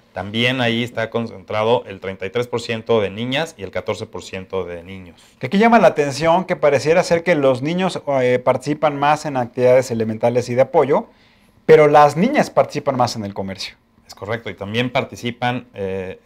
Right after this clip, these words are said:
Speaker 1: eh, como trabajadores en servicios personales y de vigilancia, participan más también las mujeres y,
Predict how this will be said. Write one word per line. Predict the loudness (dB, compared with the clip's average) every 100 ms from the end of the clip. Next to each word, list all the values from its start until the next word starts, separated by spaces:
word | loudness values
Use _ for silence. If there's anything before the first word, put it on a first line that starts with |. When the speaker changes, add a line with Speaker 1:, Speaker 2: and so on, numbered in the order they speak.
| -20
Speaker 1:
eh, | -20 -20 -20 -20
como | _ -18
trabajadores | -8 -6 -4 -2 0 -2
en | -6
servicios | -10 -10 -8 -10
personales | -10 -12 -8 -6 -8
y | -10
de | -14
vigilancia, | -16 -12 -8 -6 -6 -6 -6 -8
participan | -14 -18 -14 -12 -10 -6
más | -6 -8
también | -10 -8 -6
las | -6 -8
mujeres | -12 -8 -6 -6 -12 _ _ _ _ _
y, | -6 -4 -6